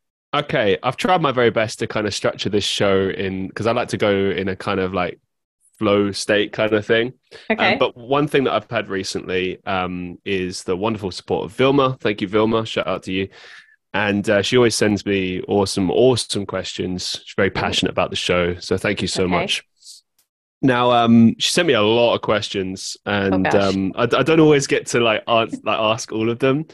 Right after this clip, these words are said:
Speaker 2: Okay. <laughs>
Speaker 1: But th-, she actually sent me some really interesting stuff. So Vilma's from Greece, and,
Speaker 2: Okay.
Speaker 1: um, well, I, I'll read what she said. "When you told me that you were having an end-of-life doula on the show,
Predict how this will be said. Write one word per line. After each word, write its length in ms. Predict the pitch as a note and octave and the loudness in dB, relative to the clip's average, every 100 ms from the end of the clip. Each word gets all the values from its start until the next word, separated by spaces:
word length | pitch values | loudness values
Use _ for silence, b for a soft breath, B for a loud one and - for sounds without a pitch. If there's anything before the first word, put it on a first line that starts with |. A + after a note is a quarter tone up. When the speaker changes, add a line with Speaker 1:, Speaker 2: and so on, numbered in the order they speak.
| B B B | B B B
Speaker 2:
Okay. 460 | B3 A3 G#3+ C4 - | 0 2 2 0 0
<laughs> 0 | |
Speaker 1:
But 60 | D#4+ | 0
th-, 80 | - | 0
she 100 | - | 0
actually 220 | F#3+ - | -2 0
sent 220 | B3+ A#3 D3 | 0 0 0
me 80 | |
some 180 | C3 C3 | -2 0
really 240 | A#2 C#3+ B2 | 2 2 2
interesting 380 | A#2 A2 - | -2 -8 -10
stuff. 200 | G#2+ F2+ | -6 -6
So 240 | - A#2 G#2+ | -2 -2 0
Vilma's 420 | G2+ E3+ D3 C#3 | 2 2 2 0
from 140 | - G2 | -6 -8
Greece, 520 | G#2 C2+ - - - _ _ _ | -6 -6 -8 -10 -12 _ _ _
and, 420 | G2+ G2 F2+ F2+ | -4 -2 -4 -4
Speaker 2:
Okay. 160 | F2+ - | -2 0
Speaker 1:
um, 360 | F#2 F2 F2 - | 0 -4 -8 -8
well, 140 | - C#3+ | 0 2
I, 40 | D#3 | 4
I'll 140 | D#3+ | 2
read 180 | D3+ D3 | 2 2
what 140 | G#2 | -2
she 80 | - | -4
said. 260 | G2+ - - _ _ B B B B B B B | -10 -10 -12 _ _ B B B B B B B
"When 180 | - D#3+ | 0 2
you 80 | A#3 | 2
told 200 | G#3 E3 | 2 2
me 120 | D3 C3+ | 2 2
that 140 | A#2+ | 0
you 100 | A2+ | 0
were 80 | A2+ | -2
having 320 | B2 A2+ G#2+ | -2 -2 0
an 80 | G#2 | 2
end-of-life 480 | A#2+ C3 A#2 G#2 - | 2 2 0 -2 -2
doula 300 | G#2+ F#2+ F#2+ | -4 -2 -2
on 100 | F#2 | -4
the 60 | |
show, 400 | F2+ - F2+ F2+ | -4 -4 -2 -4